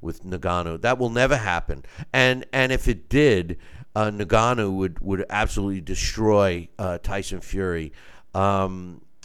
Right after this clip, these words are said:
I, I just think that, you know, when you look at a guy like Ngannou and, you know, the physical shape and condition that he's in, uh, which, uh,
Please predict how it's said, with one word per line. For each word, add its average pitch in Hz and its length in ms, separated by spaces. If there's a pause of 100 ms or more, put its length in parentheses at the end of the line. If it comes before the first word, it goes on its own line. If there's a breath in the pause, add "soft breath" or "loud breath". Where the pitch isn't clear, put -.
(140)
I, - 160
I 107 140
just 98 300
think 107 240
that, 98 340
you 110 100
know, 98 120
when 98 160
you 98 80
look 107 240
at 98 80
a 95 40
guy 101 220
like 98 240
Ngannou 92 640 (460 loud breath)
and, 92 600 (100)
you 107 100
know, 90 220
the 87 120
physical 95 340
shape 104 480
and 90 120
condition 92 520
that 85 180
he's 92 300
in, 82 400 (480 soft breath)
uh, 92 300
which, 95 640
uh, 76 560